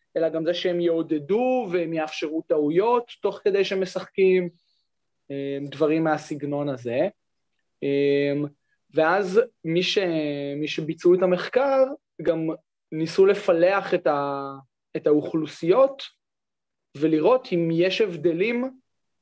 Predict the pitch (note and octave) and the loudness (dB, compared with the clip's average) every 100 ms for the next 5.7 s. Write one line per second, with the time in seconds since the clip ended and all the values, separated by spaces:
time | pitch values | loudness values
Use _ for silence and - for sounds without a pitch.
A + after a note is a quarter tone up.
0 | _ C#3+ D#3 F3 F3+ F#3 F#3 F3 - F3+ | _ -6 -4 -4 -2 -2 0 -4 -2 -2
1 | F#3+ F#3+ G#3 G#3+ F#3+ F3 E3+ - F#3+ F#3 | 0 0 0 -2 -2 -4 -6 -4 -4 -4
2 | - _ F3 E3 D#3+ D3+ D3+ E3 D#3+ D#3 | -8 _ -2 0 0 -2 -2 0 -2 0
3 | D3 - - _ _ _ _ _ _ _ | 0 0 -12 _ _ _ _ _ _ _
4 | _ _ _ _ _ _ C3+ C#3+ D#3 F#3+ | _ _ _ _ _ _ -2 2 4 4
5 | F#3 F#3 - F#3+ F#3 F3+ | 2 0 4 4 4 2